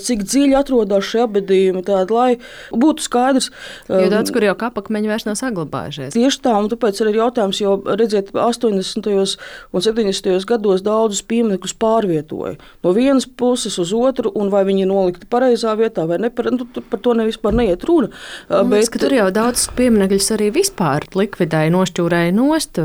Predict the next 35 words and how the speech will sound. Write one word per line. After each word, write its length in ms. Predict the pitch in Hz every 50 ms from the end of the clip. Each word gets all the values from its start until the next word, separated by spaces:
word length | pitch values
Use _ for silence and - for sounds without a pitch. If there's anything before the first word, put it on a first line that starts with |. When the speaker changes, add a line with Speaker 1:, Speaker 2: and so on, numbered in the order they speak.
| 156 170
Speaker 2:
vai 80 | 170 175
nav 220 | 180 185 185 180 180
tā, 140 | 190 180 165 165
ka 80 | 165 170
jums 300 | 170 175 180 185 - 196
arī 140 | 170 170 165 165 165 - - - - -
pieminekļu 440 | - 190 185 180 170 160 - 185 180
aģentūras, 600 | 175 175 165 170 160 165 165 170 170 170 170 - - - - - 180
eh, 260 | 165 165 165 - - - - - 196
noliktavās 600 | 185 190 214 254 285 - - 403 370 330 262 226 -
kaut 160 | 226 214 208
kur 140 | - 180 175
glabājas 480 | 175 180 196 202 185 170 156 156 160 160
kāda 400 | - - 170 160 160 151 160 160
daļa 360 | 160 170 170 170 165 160 156 156
no, 120 | 156 156 156 160
no 220 | 165 170 170 160 165 156
šiem 220 | - - - -
Speaker 1:
Ā, 60 | 214 208 208 208 202 196
Speaker 2:
kapakmeņiem? 680 | 190 180 - - 226 196 196 185 185 190 185 175 185 -
Speaker 1:
<laughs> 60 | -
Pieminekļu 400 | 285 311 302 269 226 226 254 294
aģentūrai 520 | 285 277 233 202 202 226 226 214 214 202 202
ir, 240 | - 233 240 247 247
ā, 140 | 233 208 202 196
šī 180 | 190 - 220 220
te 80 | - 208
Varoņu 400 | 220 233 240 226 180 180 196 202
ielas, 280 | 202 190 165 160 - - - - -
ā, 160 | - 196 185 180 175 170 170 180 175 - - - -
Speaker 2:
Jā. 200 | 185 190 180 170
Speaker 1:
teritorija, 720 | 208 196 190 202 196 269 277 320 381 427 427 403 370 370 370 - - - - - -
kurā 320 | - 269 262 254 247 226 220 214 214
ir, 160 | 214 202 202
mm, 380 | - - 220 226 214 214 220